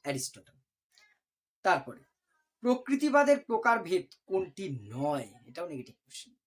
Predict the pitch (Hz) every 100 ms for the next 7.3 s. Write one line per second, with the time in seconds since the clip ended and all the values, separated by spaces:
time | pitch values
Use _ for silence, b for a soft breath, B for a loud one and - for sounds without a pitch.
0 | _ - 208 202 247 240 190 196 226 185
1 | - 180 180 180 226 - 143 143 123 107
2 | - _ 147 - 151 151 147 151 147 131
3 | 143 147 139 127 127 117 _ _ - 180
4 | - 175 131 _ _ - 127 165 - 208
5 | - 202 - 208 202 190 - _ _ -
6 | 147 - 143 113 - 143 175 - 190 190
7 | 185 185 -